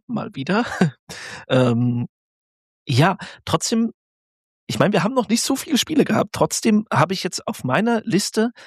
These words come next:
keinen Titel mehr, wo ich wirklich noch glaube, dass er eine Rolle spielt. Das ist der einzige, von dem ich das jetzt noch, äh, im Gefühl habe, ähm, obwohl ich's nicht gespielt habe, aber ich den Eindruck hatte, alle, die darüber gesprochen haben,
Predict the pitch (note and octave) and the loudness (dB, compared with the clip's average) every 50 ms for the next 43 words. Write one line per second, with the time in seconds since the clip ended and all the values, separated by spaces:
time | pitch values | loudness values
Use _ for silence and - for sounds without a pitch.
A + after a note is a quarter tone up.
0 | - _ - - - F3+ A#3+ B3+ - - G#3 - A3+ G3+ F#3+ F#3+ F3+ D3+ D#3 D#3+ | -20 _ -6 -2 0 0 0 -2 -2 -4 -4 -2 0 0 2 2 2 2 0 0
1 | - - E3+ - - E3+ - D#3+ - - D#3+ D#3 D3+ C#3+ C3+ - - C3+ C3+ C3 | 0 -2 -4 -4 -4 -2 -4 -2 0 2 0 2 2 2 2 2 4 4 4 4
2 | A2+ B2 B2 B2 B2 - - - F#3+ E3 D3 - - - - - - C#3+ - - | 4 4 4 2 0 -2 -4 -4 -4 -4 -4 -6 -12 -16 -6 0 0 2 4 2
3 | F#3+ - - D3 - C#3 F#3+ A#3 - - A3+ G#3+ - - D#3 E3 F3 F#3+ - - | 2 4 2 2 2 2 -2 -2 -2 -2 -4 -4 -4 -4 -2 0 0 0 0 -2
4 | D#3+ - - D#3+ - - E3 D3 - - _ _ _ - - D3+ D3 - - D3 | -2 -2 -4 -4 -2 0 0 0 -2 -6 _ _ _ 2 4 4 4 4 4 2
5 | D3+ D3+ C#3 - - F3+ G3+ G#3 E3 - - C3 A#2+ - A#2+ D3 G3 - - - | 2 2 2 0 0 2 2 2 2 2 0 -4 0 2 4 4 2 2 -2 -12
6 | - - - - - _ - C3 B2+ B2+ C3+ - B2+ - D#3+ G#3 B3 A3 - G#3+ | -16 -16 -16 -16 -10 _ 2 2 2 4 2 2 2 4 4 4 4 2 0 -2
7 | - - F#3+ F3 - - F3+ G3 G3 - - G#3 - - B2 A#2 A2+ - - - | -2 -2 -2 -2 -2 0 0 0 0 0 0 0 2 4 4 4 4 4 4 4
8 | B2 A#2+ - C#3+ G3 A3 - - - - - - - - - - B3 - E4+ E4 | 4 4 4 4 2 0 -2 -4 -8 -6 -4 -2 0 0 2 2 2 2 2 2
9 | G3 F#3 F3+ - F3 E3+ D3 C#3 - - - E3 - - - C3 C3 - - - | 2 0 0 0 0 -2 -2 -2 -2 0 0 2 2 2 0 0 0 0 0 0
10 | F3 G#3 | 0 0